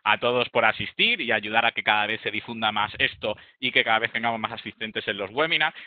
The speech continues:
Por supuesto, a que os apuntéis a los demás webinars. Por ejemplo, como os he dicho, podéis ver en el catálogo los que hay. Hay varios que están centrados más en la programación. Mañana tenemos uno justo sobre los roles o la fuerza de trabajo o la adaptación del personal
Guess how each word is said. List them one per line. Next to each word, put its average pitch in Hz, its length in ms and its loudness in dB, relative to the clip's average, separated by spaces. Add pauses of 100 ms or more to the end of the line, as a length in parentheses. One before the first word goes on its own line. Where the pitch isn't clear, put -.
Por 110 120 -10
supuesto, 117 280 0
a 123 60 6
que 127 140 0
os 113 120 -4
apuntéis 104 380 -2
a 123 60 0
los 110 120 0
demás 107 240 0
webinars. 202 480 2
Por 95 160 -14
ejemplo, - 420 -10
como 98 180 -14
os - 80 -6
he 113 80 -2
dicho, 127 260 0
podéis 104 220 -4
ver 110 100 0
en 104 80 2
el 104 80 -4
catálogo 107 520 2 (220)
los 107 200 -4
que 123 100 2
hay. 165 180 6
Hay 113 120 2
varios 110 380 2
que 104 120 -4
están 104 240 -2
centrados 98 420 -2 (320)
más 104 280 -2
en 101 80 -4
la 92 100 0
programación. 101 600 0
Mañana 110 340 0
tenemos 110 360 -2
uno 123 220 -4 (220)
justo 147 320 0 (100)
sobre 143 400 4
los 110 160 -2
roles 139 580 2
o 113 240 0
la 107 140 4
fuerza 117 320 2
de 123 100 0
trabajo 131 440 2
o 120 120 0
la 107 100 4
adaptación 107 420 -4
del 113 160 0
personal 117 440 0